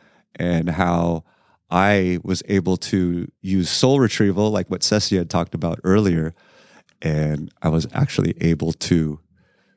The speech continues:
change my brain chemistry and my thoughts on what reflection are.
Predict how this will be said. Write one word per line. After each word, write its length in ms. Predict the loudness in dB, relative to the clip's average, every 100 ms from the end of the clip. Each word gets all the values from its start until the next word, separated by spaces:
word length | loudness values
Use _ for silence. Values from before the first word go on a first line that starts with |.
| _ _ _ _ _ _
change 260 | 0 2 4
my 120 | 2
brain 260 | 4 2 2
chemistry 680 | 0 2 2 2 2 0 -2
and 480 | -2 0 0 -4 -12 _ -8
my 520 | 0 2 4 4 2
thoughts 420 | 0 -2 0 -2
on 220 | 0 0
what 160 | 0 0
reflection 520 | -2 0 -2 -2 -6
are. 220 | -6 -10